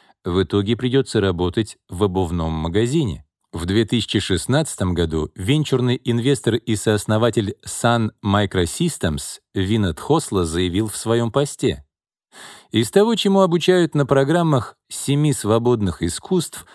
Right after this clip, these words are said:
мало что актуально для будущего". С тем, что гуманитарные науки утрачивают актуальность, согласился даже Барак Обама, сказав в две тысячи четырнадцатом году:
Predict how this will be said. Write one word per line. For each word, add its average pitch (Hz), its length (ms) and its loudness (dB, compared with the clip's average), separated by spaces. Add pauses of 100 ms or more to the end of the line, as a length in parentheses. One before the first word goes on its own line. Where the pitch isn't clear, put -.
(120)
мало 156 340 4
что 113 240 2
актуально 104 580 2
для 101 200 0
будущего". 82 640 -2 (1000)
С - 120 -10
тем, 113 240 2
что 95 240 0
гуманитарные 98 640 0
науки 98 340 0
утрачивают 90 640 0
актуальность, 147 600 0
согласился 156 580 0
даже 156 380 2
Барак 98 420 2
Обама, 120 460 2
сказав 95 600 0
в 90 120 -8
две 98 180 2
тысячи 101 380 -4
четырнадцатом 101 580 -2
году: 131 400 2